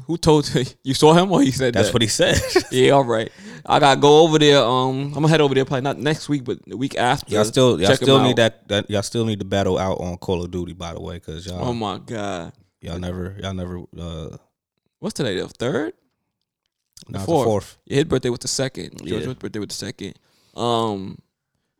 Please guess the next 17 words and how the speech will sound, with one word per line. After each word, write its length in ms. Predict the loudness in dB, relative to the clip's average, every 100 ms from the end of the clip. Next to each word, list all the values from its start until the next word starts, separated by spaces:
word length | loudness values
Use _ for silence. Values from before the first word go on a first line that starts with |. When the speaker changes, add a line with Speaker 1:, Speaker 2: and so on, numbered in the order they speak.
| _ _ _ -4
Speaker 1:
who 220 | 0 2
else? 360 | 0 -2 -6 -6
Kadeem 600 | -6 -2 0 2 0 0
had 140 | -2 -4
a 40 |
birthday 340 | 0 0 0
yesterday. 340 | -2 -2 -2 -4
Shout 300 | 0 0 0
out 40 |
Dean. 360 | -2 -2 -2 -4
Speaker 2:
Yeah, 140 | -6 -4
shout 220 | 0 0
out 140 | 0
to 60 | -2
the 80 | -8
boy 260 | 0 0
Kadeem. 640 | 0 -4 -2 0 0 -2